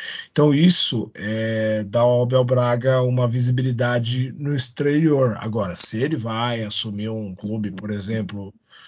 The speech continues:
vamos dizer assim, numa liga espanhola, talvez uma forte, ou até uma liga portuguesa,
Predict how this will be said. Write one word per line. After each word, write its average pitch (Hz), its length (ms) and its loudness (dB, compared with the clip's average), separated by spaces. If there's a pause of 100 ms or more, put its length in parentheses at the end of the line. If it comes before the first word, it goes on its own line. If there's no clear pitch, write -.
(360)
vamos 110 200 -2
dizer 113 100 0
assim, 120 320 2
numa 113 220 -4
liga 120 160 -4
espanhola, 117 720 -4
talvez 113 340 -8
uma 113 200 -8
forte, 127 420 0
ou 117 60 0
até 120 140 -4
uma 123 160 0
liga 117 220 -4
portuguesa, 113 1000 -2